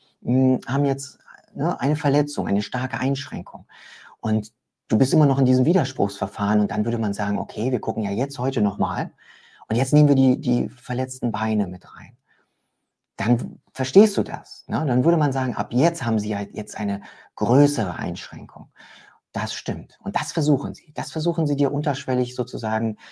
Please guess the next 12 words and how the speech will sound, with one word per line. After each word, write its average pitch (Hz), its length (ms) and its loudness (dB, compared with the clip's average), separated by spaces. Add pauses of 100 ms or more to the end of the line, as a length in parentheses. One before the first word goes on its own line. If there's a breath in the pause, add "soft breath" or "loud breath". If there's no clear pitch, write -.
(140 loud breath)
ähm, 104 440 -4 (100)
ja, 98 300 -10 (1700)
reinzumogeln, 101 800 -2 (340)
weil - 120 -8
sie 104 120 2
dadurch 110 380 0
natürlich 147 420 2
die 113 140 0
Monate 151 580 0 (360)
nicht 123 440 -2
bezahlen 95 420 -6
müssen. 92 280 -16